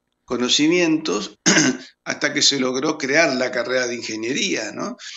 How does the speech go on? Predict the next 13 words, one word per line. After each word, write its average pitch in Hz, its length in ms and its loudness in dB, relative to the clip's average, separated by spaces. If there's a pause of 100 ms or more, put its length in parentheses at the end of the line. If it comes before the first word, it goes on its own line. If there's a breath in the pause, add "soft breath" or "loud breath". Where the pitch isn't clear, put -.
(320 loud breath)
Que 131 100 -2
permitió 131 420 2
con 139 100 2
el 123 60 0
manejo 131 380 0
de 135 60 4
la 139 120 2
física 147 680 2
y 120 120 -2
de 113 60 -2
los 113 120 -2
materiales, 120 840 -6
este, 95 680 -10